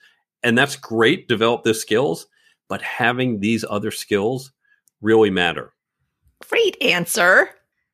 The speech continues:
Speaker 2: Well, this has been informative and fun and just really, really great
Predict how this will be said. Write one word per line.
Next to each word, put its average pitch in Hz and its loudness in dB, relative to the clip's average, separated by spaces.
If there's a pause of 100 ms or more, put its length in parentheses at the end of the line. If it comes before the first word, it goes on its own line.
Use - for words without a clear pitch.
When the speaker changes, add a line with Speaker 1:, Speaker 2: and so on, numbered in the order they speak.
(160)
Speaker 2:
Well, 220 -4
this 277 -6
has 311 -6
been 190 2
informative 262 -2
and 156 -4
fun 240 0
and 160 -4 (480)
just - -6
really, 226 -2
really 226 -4
great 196 -4